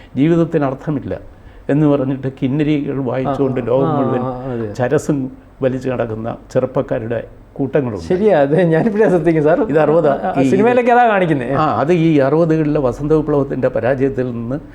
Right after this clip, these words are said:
Speaker 1: നിരാശ പൂണ്ട ചെറുപ്പക്കാർ ലോകം മുഴുവൻ, ഏ, അലഞ്ഞു പോയതാണ്.
Speaker 2: അതെ, അതെ.
Speaker 1: അപ്പോൾ അവർ വേറൊരു വലിയ ഫലവും ഉണ്ടായിരുന്നു.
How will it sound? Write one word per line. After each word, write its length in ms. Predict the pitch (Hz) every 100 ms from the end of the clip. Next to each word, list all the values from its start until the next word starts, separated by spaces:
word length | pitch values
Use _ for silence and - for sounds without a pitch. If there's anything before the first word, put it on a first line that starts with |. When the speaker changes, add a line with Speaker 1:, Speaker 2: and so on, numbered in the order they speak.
| - 120
Speaker 1:
നിരാശ 400 | 120 160 170 170
പൂണ്ട 240 | 156 147
ചെറുപ്പക്കാർ 640 | 143 - 143 147 127 127 113
ലോകം 320 | 117 131 131
മുഴുവൻ, 300 | 113 113 110 - - - - - -
ഏ, 40 | 120
അലഞ്ഞു 460 | 117 - 127 143
പോയതാണ്. 440 | 131 113 90 - 113
Speaker 2:
അതെ, 180 | 117 92
അതെ. 220 | 95 - - -
Speaker 1:
അപ്പോൾ 240 | 117 160 135
അവർ 600 | 127 127 185 208 135 110
വേറൊരു 320 | 151 190 196
വലിയ 260 | 175 180
ഫലവും 320 | 160 143 139 107
ഉണ്ടായിരുന്നു. 360 | 92 87 90